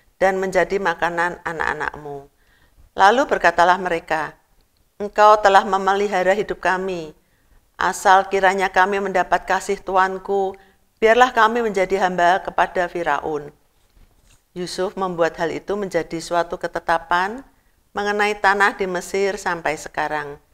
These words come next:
yakni bahwa seperlima dari hasilnya menjadi milik Firaun, hanya tanah para imam tidak menjadi milik Firaun. Maka diamlah Israel di tanah Mesir,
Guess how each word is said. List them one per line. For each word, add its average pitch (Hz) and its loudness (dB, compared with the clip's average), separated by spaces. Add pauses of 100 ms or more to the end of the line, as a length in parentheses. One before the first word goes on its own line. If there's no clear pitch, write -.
(680)
yakni 190 -4
bahwa 180 2
seperlima 185 -2
dari 190 0
hasilnya 185 -4
menjadi 170 -4
milik 160 -8
Firaun, 175 -6 (400)
hanya 240 0
tanah 208 2
para 196 4
imam 190 -2
tidak 190 -2
menjadi 175 -6
milik 156 -10
Firaun. 139 -12 (2250)
Maka 208 2
diamlah 170 0
Israel 170 2
di 165 -8
tanah 165 -4
Mesir, 175 -6